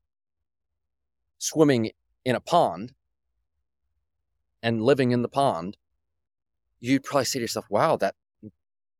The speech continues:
that must be something wrong with that squirrel. Like, it must be sick or genetically messed up." Because that's not where squirrels live.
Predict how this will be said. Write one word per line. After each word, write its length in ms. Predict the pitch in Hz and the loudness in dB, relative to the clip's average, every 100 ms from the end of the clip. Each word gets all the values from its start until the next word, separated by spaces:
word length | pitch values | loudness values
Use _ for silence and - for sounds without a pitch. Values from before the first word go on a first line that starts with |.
| _ - | _ -6
that 160 | 85 _ _ 107 92 _ _ - | -6 _ _ -16 -16 _ _ -8
must 220 | 107 101 | -2 -2
be 80 | 92 | -2
something 280 | - 90 85 | -6 -4 -2
wrong 240 | 87 92 | 0 0
with 100 | 85 | -4
that 160 | 82 82 | -6 -6
squirrel. 400 | - 110 98 80 | 0 2 2 0
Like, 240 | 78 - | -4 -8
it 60 | - _ - | -18 _ -8
must 340 | 95 87 - _ _ - | -6 -6 -10 _ _ -18
be 80 | 85 | -10
sick 400 | - - 117 - _ - | -4 0 0 0 _ -6
or 500 | 92 87 80 78 - _ _ _ _ - | -2 -2 -4 -8 -12 _ _ _ _ -8
genetically 920 | 117 120 113 - 110 107 98 101 - _ _ _ - | 0 0 0 -2 -2 0 0 -2 -6 _ _ _ -6
messed 340 | 113 120 - | 0 0 2
up." 180 | 110 - _ _ _ _ _ _ _ _ _ _ _ _ - | 0 0 _ _ _ _ _ _ _ _ _ _ _ _ -16
Because 240 | 104 107 | -8 -2
that's 180 | 101 - | -2 2
not 160 | 127 120 | 0 0
where 80 | |
squirrels 340 | 127 180 180 104 | -2 2 2 0
live. 140 | 104 | -12